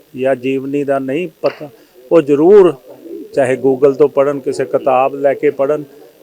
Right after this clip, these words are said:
ਆਰਟੀਫੀਸ਼ੀਅਲ ਇੰਟੈਲੀਜੈਂਸ 'ਚ ਜਾ ਕੇ ਪੜ੍ਹਨ, ਪਰ ਜ਼ਰੂਰ ਪੜ੍ਹਨ। ਔਰ ਜੇ ਪੜ੍ਹਨਗੇ, ਮੈਨੂੰ ਪਤਾ ਉਹਨਾਂ ਦਾ ਆਪਣੇ ਅੰਦਰੋਂ ਦਿਲੋਂ ਦਿਲ ਕਰੇਗਾ ਕਿ ਅਸੀਂ ਸ਼੍ਰੀ ਅਨੰਦਪੁਰ ਸਾਹਿਬ ਜਾ ਕੇ ਆਈਏ। ਫਾਸਟ ਟਰੈਕ ਸਾਡੇ ਸਾ-, ਪਹਿਲਾਂ ਹੀ ਪੋਰਟਲ ਹੈਗੇ ਜੀ।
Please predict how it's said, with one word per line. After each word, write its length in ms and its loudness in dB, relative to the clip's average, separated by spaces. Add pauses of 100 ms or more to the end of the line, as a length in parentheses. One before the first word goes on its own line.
(240)
ਆਰਟੀਫੀਸ਼ੀਅਲ 640 0
ਇੰਟੈਲੀਜੈਂਸ 600 -2
'ਚ 160 -12
ਜਾ 240 -2
ਕੇ 160 -2
ਪੜ੍ਹਨ, 320 -6 (140)
ਪਰ 120 2
ਜ਼ਰੂਰ 400 0
ਪੜ੍ਹਨ। 300 0
ਔਰ 140 -2
ਜੇ 140 0
ਪੜ੍ਹਨਗੇ, 600 2 (560)
ਮੈਨੂੰ 220 -4
ਪਤਾ 280 2
ਉਹਨਾਂ 240 0
ਦਾ 100 2
ਆਪਣੇ 340 0
ਅੰਦਰੋਂ 400 2
ਦਿਲੋਂ 400 2
ਦਿਲ 220 2
ਕਰੇਗਾ 400 0
ਕਿ 160 -4
ਅਸੀਂ 160 -8
ਸ਼੍ਰੀ 300 -4
ਅਨੰਦਪੁਰ 440 -8
ਸਾਹਿਬ 280 -8
ਜਾ 180 -6 (100)
ਕੇ 100 -12
ਆਈਏ। 340 -6
ਫਾਸਟ 420 4
ਟਰੈਕ 300 4
ਸਾਡੇ 360 4
ਸਾ-, 240 2
ਪਹਿਲਾਂ 340 4
ਹੀ 60 2
ਪੋਰਟਲ 400 4
ਹੈਗੇ 240 6
ਜੀ। 200 -4